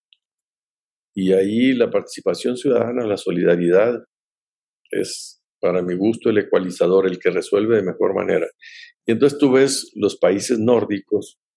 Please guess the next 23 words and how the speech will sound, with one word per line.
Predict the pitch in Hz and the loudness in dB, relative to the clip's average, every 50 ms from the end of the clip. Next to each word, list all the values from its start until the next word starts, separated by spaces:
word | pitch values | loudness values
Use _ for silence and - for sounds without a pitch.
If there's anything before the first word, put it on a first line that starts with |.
| _ _ | _ _
que | - - 80 | -10 -8 -8
son | - - 82 80 85 85 - | -6 -2 -2 -2 -2 -4 -4
países | - - 78 85 85 82 - - 98 90 85 - - - - _ _ _ _ _ _ _ _ _ _ _ _ _ _ _ _ _ _ _ _ _ _ - | -4 -2 -2 -2 -2 -4 -2 -2 -2 -2 -2 -4 -8 -10 -12 _ _ _ _ _ _ _ _ _ _ _ _ _ _ _ _ _ _ _ _ _ _ -4
muy | 85 82 98 127 156 143 | 0 2 4 4 4 4
civilizados, | - - 101 92 87 82 80 - - 69 78 82 - - - - - _ - - _ _ _ _ | 2 0 -2 -2 -2 -2 -2 0 2 2 2 2 0 -2 -6 -12 -20 _ -20 -20 _ _ _ _
donde | - - - 113 87 87 87 85 85 87 82 80 78 - - _ _ | -14 -6 -4 -2 0 0 0 0 0 0 0 0 -2 -4 -10 _ _
las | - 87 85 82 - | -4 -4 -4 -4 -2
cárceles | - - 101 104 104 - 131 123 - - - - | 0 0 0 0 0 0 0 0 0 -2 -4 -6
se | - 95 | -6 -6
están | 92 - - 98 101 | -4 -2 -2 -2 0
vaciando, | 113 110 110 - 139 175 185 156 - - - _ _ _ _ _ _ _ _ - | -2 -2 0 0 0 0 2 0 -2 -6 -8 _ _ _ _ _ _ _ _ -6
no | 98 98 98 | -2 -2 0
se | - 113 | 0 -2
están | 101 - - 107 101 | -2 -2 0 0 2
llenando. | 101 98 95 92 101 104 101 87 87 87 - _ _ _ _ _ _ _ _ _ _ _ _ _ _ _ _ _ _ _ _ _ _ _ _ _ _ _ _ _ _ _ - | 2 2 2 2 0 0 0 -2 -4 -6 -8 _ _ _ _ _ _ _ _ _ _ _ _ _ _ _ _ _ _ _ _ _ _ _ _ _ _ _ _ _ _ _ -4
Y | 92 92 87 85 85 82 82 82 82 87 | 0 0 2 2 2 2 0 0 0 -2
pues | - - 87 85 | -2 -2 0 0
yo | 92 92 | 2 2
me | 98 107 | 0 -2
quisiera | 101 - - - 98 - | -2 -2 0 0 0 2
parecer | - - - - - 90 | 0 -2 0 0 0 0
a | 90 85 | 2 2
esos. | 80 - - - - - - - - - | 0 0 -4 -10 -20 -20 -20 -20 -20 -20